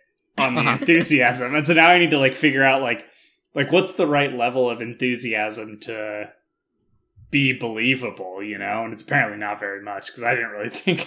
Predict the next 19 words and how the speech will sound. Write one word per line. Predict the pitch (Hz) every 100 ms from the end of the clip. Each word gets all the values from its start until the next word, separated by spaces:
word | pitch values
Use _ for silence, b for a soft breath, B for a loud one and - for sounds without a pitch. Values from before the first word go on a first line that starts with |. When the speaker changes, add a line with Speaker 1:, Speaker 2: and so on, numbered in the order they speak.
| -
Speaker 1:
sounded | - - - 165 139 127
particularly | 123 110 113 110 101 101 101
enthusiastic. | 98 104 101 104 104 - - _ _ _ _ _ -
Speaker 2:
Well, | 233
I | 220
mean, | 220
I |
think, | 233 240 165
I |
think | 220
the | 185
real | 143 139 143 135 123 123
thing, | - 143 139
I |
th-, | 127 - _ _ _ _ _ -
I | 175
think | 220 180 175
for | - 156
me, | 135 123 139 190 220